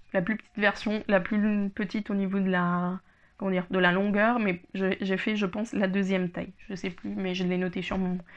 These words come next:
sur mon patron. Donc, euh, voilà, donc très, très contente avec cette jupe Roméo, euh, que j'ai mis, euh, j'ai pas mis pendant le confinement, mais,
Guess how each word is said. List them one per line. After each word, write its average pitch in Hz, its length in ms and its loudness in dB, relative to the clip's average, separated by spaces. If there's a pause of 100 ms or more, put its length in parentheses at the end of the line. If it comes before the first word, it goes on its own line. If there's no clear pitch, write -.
(360)
sur - 160 2
mon 196 200 2
patron. 220 480 2
Donc, 185 360 2
euh, 175 280 2
voilà, 180 340 4
donc - 160 -8
très, - 160 -4
très 269 160 0
contente 247 300 0
avec 196 180 2
cette 196 160 -4
jupe 202 220 -4
Roméo, 202 440 0 (1200)
euh, 190 160 4
que 185 120 0
j'ai 185 180 2
mis, 196 340 2
euh, - 960 0
j'ai 180 160 4
pas 185 100 4
mis 196 140 2
pendant 185 200 0
le 190 60 -2
confinement, 185 500 -2
mais, 175 420 0